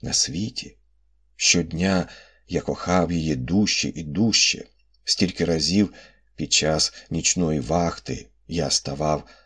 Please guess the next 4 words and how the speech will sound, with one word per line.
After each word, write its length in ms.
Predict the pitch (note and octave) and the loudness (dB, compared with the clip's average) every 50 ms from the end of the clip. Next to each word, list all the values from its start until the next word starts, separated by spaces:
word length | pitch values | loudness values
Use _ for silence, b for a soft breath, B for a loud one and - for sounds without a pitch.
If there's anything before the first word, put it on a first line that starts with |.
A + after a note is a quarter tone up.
| b b b - | b b b -12
навколішки 880 | - - - - - - B1+ B1 - - - - - - - - - - _ _ _ _ _ _ _ _ _ | -12 -12 -12 -12 -8 -2 -2 0 0 0 -2 -4 -6 -6 -8 -16 -18 -20 _ _ _ _ _ _ _ _ _
і 120 | - C3 B2+ | -2 -2 -2
цілував 800 | - - - D#2+ D2 C#2+ C#2+ B1+ B1 - E2+ F2+ F#2 E2+ - B B B B B - | -2 -2 -4 -4 -2 -4 -4 -4 -2 0 0 2 2 0 -2 B B B B B 0
потемки 640 | E2 E2+ F2+ F2 - D#2 C#2+ B1+ - C#2+ C#2+ - | 2 2 2 2 0 -2 -4 -4 -4 -4 -4 -4